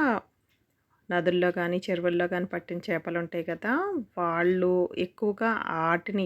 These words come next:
ఇష్టపడే వాళ్ళకి సీ ఫుడ్స్ నాకు తెలిసి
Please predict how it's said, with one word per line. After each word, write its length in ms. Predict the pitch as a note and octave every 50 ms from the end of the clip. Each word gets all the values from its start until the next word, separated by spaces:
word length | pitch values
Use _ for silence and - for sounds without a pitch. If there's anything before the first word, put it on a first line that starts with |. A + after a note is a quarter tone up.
| F3
ఇష్టపడే 520 | - - - - G3 - - G3 F#3 F3+ F#3 F#3 F3 E3+
వాళ్ళకి 540 | D#3+ D#3+ E3 E3+ F3 F#3 F#3+ - - C4+ E4 F#4 - - _ _ _ _ _ _ _ _ _ _ _ _
సీ 500 | - - - - - - - F#3 F#3 F#3+ G3 -
ఫుడ్స్ 380 | - G#3+ G#3 G#3+ - - - G3 F3+
నాకు 240 | E3+ E3+ E3+ - - -
తెలిసి 340 | F3+ F3+ F3+ - - A#3